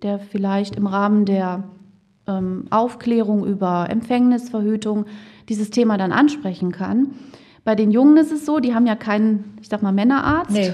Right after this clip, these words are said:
Speaker 1: Die, die sind beim Kinderarzt und danach meistens gar nicht mehr beim Arzt. Und deswegen ist es bei den Jungen sehr viel schwieriger, diese, diese Impfbereitschaft, ähm,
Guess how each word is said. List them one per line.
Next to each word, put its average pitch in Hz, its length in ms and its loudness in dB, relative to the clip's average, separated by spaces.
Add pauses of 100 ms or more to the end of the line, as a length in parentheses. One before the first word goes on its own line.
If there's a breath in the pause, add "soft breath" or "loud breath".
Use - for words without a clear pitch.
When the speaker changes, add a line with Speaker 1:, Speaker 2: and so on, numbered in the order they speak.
(120)
Speaker 1:
Die, 220 280 0
die 226 340 -4
sind 254 300 2
beim 214 160 2
Kinderarzt 277 520 4
und 254 80 -2
danach 226 300 0
meistens 240 520 -2
gar 180 180 -2
nicht 202 180 -2
mehr 156 140 -2
beim 85 200 -4
Arzt. - 400 -8
Und 196 120 -6
deswegen 226 340 -2
ist 226 220 -8
es 220 100 -10
bei 214 120 -4
den 208 180 -2
Jungen 277 360 4 (360 loud breath)
sehr 233 140 -2
viel 226 120 -4
schwieriger, 233 560 0
diese, 196 400 -2
diese 196 220 -4
Impfbereitschaft, 165 1120 -4
ähm, 175 520 -10